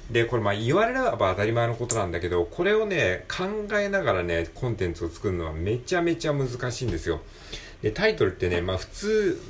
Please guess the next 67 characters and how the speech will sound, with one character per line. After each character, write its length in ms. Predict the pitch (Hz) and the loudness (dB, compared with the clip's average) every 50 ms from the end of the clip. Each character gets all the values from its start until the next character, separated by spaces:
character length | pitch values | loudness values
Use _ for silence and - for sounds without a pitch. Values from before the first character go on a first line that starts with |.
| - - | -6 0
ま 160 | 151 175 170 | 2 2 4
ず 240 | 123 110 95 90 82 | 4 2 2 2 0
自 180 | 82 95 107 | 0 -2 0
分 220 | 110 147 165 170 170 | 2 4 4 4 4
の 80 | 160 | 2
言 100 | 147 147 | 2 0
い 60 | 170 156 | 0 2
た 120 | 180 170 | 2 2
い 60 | 165 | 2
こ 80 | 170 - | 0 -2
と 220 | - 131 104 90 | 2 4 4 4
を 80 | - - | 4 2
タ 160 | - 117 113 | 2 0 0
イ 60 | 104 | 0
ト 80 | - 87 | 0 0
ル 60 | 82 | -2
に 60 | 82 | -2
し 40 | 80 | -2
ち 80 | - 95 | -2 -2
ゃ 40 | |
う 40 | 87 | -2
ん 20 | 82 | -2
で 60 | 80 | -4
す 80 | - | -6
よ。 100 | - 82 - - - - - - - - - - | -8 -8 -10 -12 -16 -14 -12 -12 -12 -12 -8 -6
例 160 | - 139 - 196 | -2 0 2 2
え 20 | |
ば 100 | 139 110 | 2 2
今 260 | - - 185 190 185 - | 2 2 0 0 2 4
回 200 | - 98 92 87 | 4 4 4 4
の 100 | 85 85 | 2 4
例 200 | 95 98 95 85 | 4 4 4 4
で 120 | 87 85 | 4 2
言 120 | 85 82 | 2 2
う 40 | 78 | 0
と、 180 | - - 82 82 | -2 -4 -4 -2
ど 200 | 82 92 92 95 | 2 2 4 4
う 40 | 92 | 4
い 40 | |
う 40 | 87 | 2
こ 100 | - 95 | 0 -2
と 100 | - 87 | -4 -2
か 100 | 85 85 | -2 -2
っ 60 | 80 | -2
て 180 | - - - 85 | -4 -8 -10 -8
い 60 | 85 | -8
う 40 | - - - - | -8 -10 -8 -2
と、 380 | - 135 127 110 87 - - - - - - - - - - - - | 2 4 6 6 4 4 0 -6 -14 -18 -18 -18 -18 -18 -14 -8 -2
え 180 | 104 98 98 95 | 0 2 2 0
ー 40 | |
っ 100 | - - | 0 -2
と、 500 | - 98 92 90 90 90 90 90 87 - - - - - - - - - - - - - - - - - - | 0 2 4 4 4 2 0 -2 -6 -8 -12 -14 -14 -16 -16 -16 -18 -18 -18 -20 -18 -18 -18 -18 -16 -12 -8
う 40 | 110 | -6
ー 20 | |
ん、 680 | 104 101 98 98 95 95 95 92 90 90 90 87 87 87 - - - - - - - - - | -4 -2 -2 -2 -2 -2 -4 -4 -6 -6 -6 -8 -8 -10 -12 -14 -16 -16 -16 -16 -16 -16 -12
ひ-、 180 | - - - - - - - - - - - - - 117 113 | -10 -10 -10 -10 -12 -14 -16 -14 -16 -16 -14 -6 -4 0 0
例 80 | 135 | 2
え 20 | 113 | 2
ば 100 | 92 87 | 2 0
ね、 200 | 87 95 104 - | 0 -2 -2 -4
今 220 | 113 104 101 90 | -2 0 0 2
の、 220 | 80 78 80 80 - - - - | 0 0 -4 -6 -10 -12 -10 -6
え 220 | 95 87 82 82 82 | -4 -4 -4 -4 -6
ー、 40 | - | -4
こ 80 | - 87 | -4 -2
の、 340 | 85 85 82 82 - - - - - - | -2 -2 -2 -4 -6 -8 -10 -12 -8 -4
え 500 | 95 87 82 80 80 82 82 82 - | -4 -2 -2 -2 -4 -4 -6 -6 -8